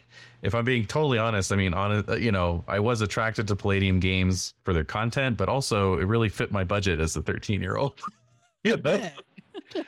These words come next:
Speaker 1: I can get a complete role-playing game for fifteen bucks. Are you kidding me? You know?
Speaker 2: I know. Crazy. Um, yeah, I mean, it had fucking everything, didn't it? Dude? Uh, like,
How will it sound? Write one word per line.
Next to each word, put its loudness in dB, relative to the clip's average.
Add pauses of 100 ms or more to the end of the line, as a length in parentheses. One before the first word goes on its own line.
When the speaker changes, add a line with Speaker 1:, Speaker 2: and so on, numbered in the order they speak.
Speaker 1:
I -4
can 4
get 2
a 0
complete -2
role-playing 2
game 2
for 0
fifteen 0
bucks. 0
Are 2
you 0
kidding 0
me? 0 (120)
You 4
know? -4
Speaker 2:
I 2
know. -2
Crazy. -6 (220)
Um, -2 (420)
yeah, -2
I -2
mean, 0
it -4
had -8 (160)
fucking -12
everything, -12
didn't -14 (140)
it? -10
Dude? -6
Uh, 2
like, -2